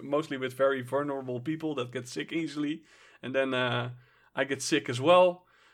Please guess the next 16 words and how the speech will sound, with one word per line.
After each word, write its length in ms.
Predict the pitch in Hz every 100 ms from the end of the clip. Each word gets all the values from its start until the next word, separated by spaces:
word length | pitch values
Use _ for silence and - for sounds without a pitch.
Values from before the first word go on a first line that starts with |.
| -
So 180 | - 131
it's 120 | 131
still 260 | - 170 156
a, 360 | 147 147 156
a 40 | 147
miracle 540 | 139 170 165 151 135
that 140 | 139 135
I 60 |
didn't 260 | 131 156 139
get 180 | 139 127
the 60 |
corona. 560 | 127 135 143 170 185 202 _ _ _ _ _ _ -
Um, 500 | 127 120 117 113 110 _ _ _ _ _ _ _ _ _ -
uh, 200 | 127 123
one 300 | 131 202 185
wound, 440 | 202 233 233